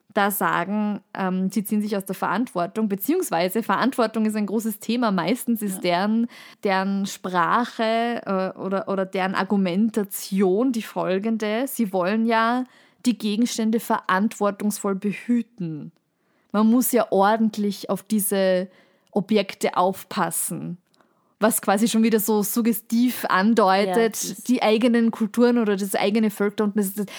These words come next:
Speaker 1: die können da gar nicht richtig damit umgehen. Ja? Die
Speaker 2: Ja.
Speaker 1: wissen ja gar nicht, wie man richtig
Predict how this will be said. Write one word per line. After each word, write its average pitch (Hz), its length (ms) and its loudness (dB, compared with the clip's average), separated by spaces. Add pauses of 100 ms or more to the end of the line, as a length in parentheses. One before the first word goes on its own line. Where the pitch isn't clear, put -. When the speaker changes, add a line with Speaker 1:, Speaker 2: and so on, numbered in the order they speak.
Speaker 1:
die 214 80 -2
können 226 320 2
da 208 160 2
gar 185 160 2
nicht 208 180 0
richtig 208 220 -4
damit 190 220 2
umgehen. 196 580 2
Ja? 170 120 -2
Die 196 100 -2
Speaker 2:
Ja. 190 80 2
Speaker 1:
wissen 233 240 0
ja 202 80 0
gar 180 180 0
nicht, 202 160 -2
wie 208 60 0
man 196 160 2
richtig 196 440 -4